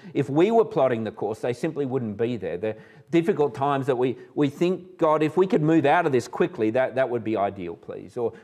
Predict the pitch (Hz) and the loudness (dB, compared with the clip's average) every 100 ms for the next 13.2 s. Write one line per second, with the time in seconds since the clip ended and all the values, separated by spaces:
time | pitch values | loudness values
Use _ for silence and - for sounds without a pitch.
0 | - 147 175 196 170 135 127 151 170 190 | -2 0 0 2 2 0 0 2 4 2
1 | - 120 98 92 - 110 104 107 104 - | 0 -2 -2 -8 -8 -4 -2 -2 -4 -4
2 | 117 113 123 143 - 160 147 139 196 - | -6 -4 -6 -8 -10 -6 -4 -4 -8 -8
3 | - 170 147 127 165 151 107 110 120 139 | -2 0 0 -2 -4 -4 -4 -10 -12 -14
4 | 82 - _ _ _ _ _ _ _ _ | -16 -20 _ _ _ _ _ _ _ _
5 | _ _ _ _ _ _ _ _ _ _ | _ _ _ _ _ _ _ _ _ _
6 | _ _ _ 113 135 147 127 104 107 104 | _ _ _ -2 0 2 0 2 4 2
7 | 67 87 104 117 113 90 90 85 82 87 | 0 -2 2 2 2 0 0 -4 -8 -8
8 | 92 90 95 98 92 87 104 120 117 90 | -8 -6 -4 -2 -4 -4 0 0 0 0
9 | 87 85 90 90 92 104 - 98 110 101 | -4 -6 -2 0 0 -2 -4 2 2 2
10 | 92 - - 101 110 98 78 90 82 - | -8 -8 -6 -2 -2 -2 -4 -4 -8 -10
11 | 87 - - - 80 78 71 - 82 78 | -12 -14 -18 -10 -10 -10 -12 -8 -8 -8
12 | - 92 90 92 95 113 123 123 101 95 | -16 -8 -4 -4 -2 -2 -2 -4 -10 -8
13 | 87 | -10